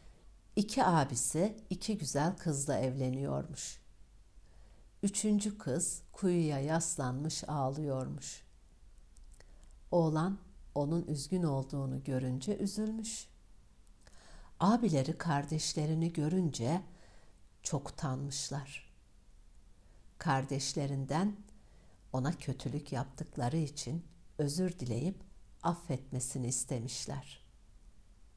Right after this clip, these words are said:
"Biz kardeşiz. Siz yaptığınız hatayı anladıysanız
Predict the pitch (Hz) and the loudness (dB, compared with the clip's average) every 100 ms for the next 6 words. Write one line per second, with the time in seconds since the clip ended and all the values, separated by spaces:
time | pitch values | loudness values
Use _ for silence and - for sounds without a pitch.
0 | - - - - - - - - - - | -20 -20 -20 -20 -20 -20 -20 -20 -20 -20
1 | - - - - - - - 170 - - | -20 -20 -20 -20 -20 -20 -4 2 4 4
2 | 202 190 196 233 - 185 - - - - | 6 6 6 4 4 2 0 -4 -10 -20
3 | - - - - - - - - - 180 | -20 -20 -20 -20 -20 -20 -10 -2 2 2
4 | 160 151 156 - 160 175 - 190 170 180 | 4 2 0 2 4 4 4 2 0 2
5 | 165 170 - 143 151 262 233 220 - 139 | 4 4 4 2 4 4 2 0 2 2
6 | 160 214 - | 2 2 -2